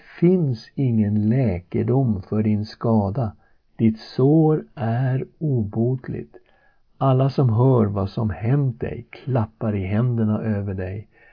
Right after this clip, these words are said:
För vem har inte drabbats av din ständiga ondska?" Och så slutade Nahums bok.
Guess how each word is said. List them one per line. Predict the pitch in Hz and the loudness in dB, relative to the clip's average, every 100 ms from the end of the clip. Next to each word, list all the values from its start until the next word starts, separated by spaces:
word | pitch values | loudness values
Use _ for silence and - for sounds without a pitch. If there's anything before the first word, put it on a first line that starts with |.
| _ _ _ | _ _ _
För | - 120 | -2 0
vem | 120 175 156 90 87 | 0 0 0 0 -4
har | 87 113 104 | -4 -2 -2
inte | 107 90 90 | -2 -4 -6
drabbats | 110 110 113 85 107 104 - - - - | -6 -2 -2 -2 -6 -8 -10 -16 -20 -10
av | 110 104 | -6 -4
din | 104 101 101 | -6 -8 -10
ständiga | - - - 143 110 85 95 - - 110 - _ | -16 -12 -4 -2 -2 -6 -12 -14 -10 -12 -12 _
ondska?" | 104 95 92 - - 120 - _ _ _ _ _ _ _ _ | -10 -8 -12 -14 -14 -14 -16 _ _ _ _ _ _ _ _
Och | - 107 | -10 -8
så | - 117 110 | -4 -2 -2
slutade | - 117 101 95 95 98 98 95 - _ _ _ | -2 0 0 -2 -4 -2 -2 -4 -8 _ _ _
Nahums | - 107 101 98 90 92 90 95 - - _ _ _ _ | -4 0 0 0 -2 -4 -6 -10 -16 -20 _ _ _ _
bok. | 131 104 - | -6 -6 -8